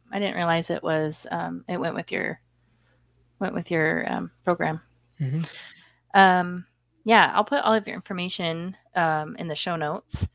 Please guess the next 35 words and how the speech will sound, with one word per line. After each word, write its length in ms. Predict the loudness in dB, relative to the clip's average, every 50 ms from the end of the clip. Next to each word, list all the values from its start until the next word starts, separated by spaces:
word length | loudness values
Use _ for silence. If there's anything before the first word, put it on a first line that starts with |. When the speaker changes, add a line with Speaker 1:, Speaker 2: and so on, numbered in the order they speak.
| _ -20 -20 -20 -20 -20 _ -4
Speaker 1:
Was 160 | -4 -2 -2
there 140 | -2 -4 -2
anything 360 | -2 -2 -2 -2 -4 -6 -4 0
else 320 | 0 0 2 0 0 -2 -4
that 60 | -4
you 60 | -4
wanted 220 | -4 -4 -6 -6 -8
to 60 | -8
share 580 | -6 -2 0 0 0 2 0 -2 -2 -4 -6 -4
or 280 | -2 0 0 0 0 -2
any 220 | -4 -6 -6 -6
other 360 | -4 -4 -2 -2 -4 -6 -8 -12 -18 _ _ _ _ _
things 200 | -12 -10 -10 -10
you 40 | -10
wanted 200 | -8 -8 -8 -10
to 100 | -12 -14 _ _ _ _ _ _ _ _ _ _ _ -20 -20 -20 -20 -20 -20 -20 -20 -20 _ _
throw 160 | 2 4 6
out 220 | 6 4 4 2 0
there? 280 | 0 2 2 0 -2 -8 _ _ _ _ _ _ _ _ _ _ _ -20 _ _ _ -20 -20 -20 -20 -20 -20 -14 _ 6
Speaker 2:
I'll 120 | 8 8
just 200 | 8 6 4 4
say 180 | 6 6 8 8
that 360 | 8 8 6 4 2 0 -6 -16 _ _ -20 _ _ _ _ _ _ _ _ _ _ _ _ _ _ 4
everything 380 | 4 6 6 4 4 4 4
that 100 | 4 4
I'm 80 | 2 4
talking 300 | 4 4 6 6 4 2
about 160 | 2 0 0
here 200 | 2 0 0 0
feels 360 | 0 2 4 4 4 4 4
like 400 | 2 2 2 0 -4 -8 -14 -18 _ _ _ _ _ _ _ _ _ _ _ _ _ _ _ _ _ _ _ _
a 120 | 2 2 4
work 340 | 4 4 4 4 4 2
in 160 | 0 0 -2 -4
progress, 920 | 0 2 4 6 6 4 2 0 -2 -2 -2 -4 -4 -4 -6 -6 -8